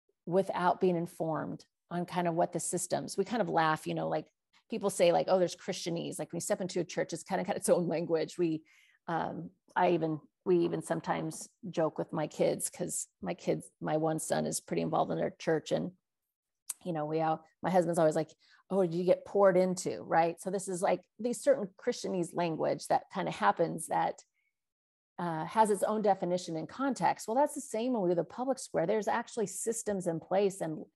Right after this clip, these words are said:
and laws and language in place that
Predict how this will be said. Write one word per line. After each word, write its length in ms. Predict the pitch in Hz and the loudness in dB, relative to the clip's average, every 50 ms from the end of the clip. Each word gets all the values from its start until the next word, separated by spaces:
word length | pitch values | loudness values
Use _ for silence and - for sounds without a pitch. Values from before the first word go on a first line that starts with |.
| _ _ _ _ _ - | _ _ _ _ _ -6
and 260 | 180 170 165 156 151 | -4 -4 -2 -2 -2
laws 460 | 147 156 170 180 196 196 185 170 160 | 0 2 2 2 2 2 0 0 -2
and 220 | 165 160 156 156 | -4 -6 -6 -6
language 380 | 160 165 175 202 202 202 180 175 | -4 -4 -2 0 0 0 0 0
in 120 | 170 160 | -4 -6
place 440 | 156 - - 170 180 170 151 - - | -6 -4 -2 0 0 0 -2 -4 -6
that 360 | - 160 156 156 - - - | -4 -2 -2 -2 -4 -8 -14